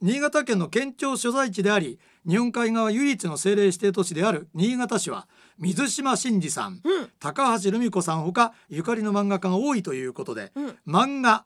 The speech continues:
Speaker 1: アニメの街を標榜し、様々な活動を行っています。
Speaker 2: うん。
Speaker 1: そんな新潟市の古町地区にある新潟市漫画の家では、現在、聖勇気、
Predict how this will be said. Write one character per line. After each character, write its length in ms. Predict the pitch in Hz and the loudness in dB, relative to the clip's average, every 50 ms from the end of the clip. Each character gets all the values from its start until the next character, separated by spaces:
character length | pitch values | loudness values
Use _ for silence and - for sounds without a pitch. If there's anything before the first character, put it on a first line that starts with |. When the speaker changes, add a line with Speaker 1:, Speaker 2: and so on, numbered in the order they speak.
| _ | _
Speaker 1:
ア 140 | - 202 254 | -4 -4 -2
ニ 120 | 277 277 254 | -2 -2 -2
メ 120 | 214 165 | -2 -2
の 100 | 139 117 | -4 -6
街 300 | 127 143 151 - - 277 | -6 -6 -6 -4 0 0
を 120 | 202 143 | 0 0
標 200 | - - 147 135 | -2 -6 -6 -6
榜 180 | 123 127 120 113 | -6 -6 -8 -6
し、 240 | - - 233 185 - _ _ _ | -4 -4 -4 -4 -4 _ _ _
様 240 | - - 165 226 262 | -6 -2 0 0 0
々 220 | 254 214 160 123 | 0 -2 -4 -4
な 80 | 104 95 | -8 -12
活 240 | - 135 - 226 208 | -12 -10 -8 -2 2
動 100 | 220 202 | 2 2
を 60 | 180 | 2
行 80 | 190 | 2
っ 160 | 170 151 147 - | 0 -2 -2 -6
て 100 | 143 120 | -10 -12
い 60 | 110 | -10
ま 160 | 101 - - | -12 -12 -12
す。 180 | - - - 208 | -14 -14 -12 -14
Speaker 2:
う 40 | |
ん。 60 | 202 - - - _ _ _ | -14 -14 -16 -20 _ _ _
Speaker 1:
そ 160 | - - 262 | -4 -4 -2
ん 80 | 285 285 | 0 0
な 100 | 277 240 | 0 2
新 220 | 202 233 262 277 | 2 0 0 0
潟 240 | 277 285 277 277 233 | -2 -2 0 0 -2
市 100 | - 185 | -4 -4
の 140 | 143 113 - | -10 -12 -12
古 320 | - - 175 226 285 294 | -4 0 0 0 0 0
町 360 | 294 285 277 226 - 269 254 196 | 0 0 0 0 0 -4 -6 -6
地 120 | - - | -6 -8
区 160 | - - 240 | -4 -2 0
に 120 | 214 208 208 | 0 2 2
あ 120 | 214 233 | 2 4
る 220 | 233 202 190 - - | 4 4 4 4 2
新 300 | 175 180 214 262 277 269 | 2 4 4 4 2 -2
潟 260 | 262 269 262 - 254 | -4 -4 -2 -2 -2
市 140 | - - 143 | -2 -2 -4
漫 260 | 123 135 156 202 214 | -4 -2 -2 0 0
画 140 | 208 214 202 | 0 0 2
の 100 | 196 196 | 2 2
家 160 | 190 190 185 | 2 2 2
で 80 | 165 226 | 2 4
は、 220 | 254 226 170 - - - - - _ _ - | 4 4 2 0 -6 -20 -20 -20 _ _ 2
現 160 | 175 226 214 | 2 2 2
在、 140 | 175 143 117 | 2 -2 -4
聖 180 | - - 240 277 | -8 -4 -4 -4
勇 680 | 285 330 311 294 254 214 185 160 165 190 247 277 247 - | -2 0 -2 0 2 0 2 4 2 2 2 2 -2 -6
気、 320 | - - 156 135 - - | -10 -12 -10 -12 -12 -14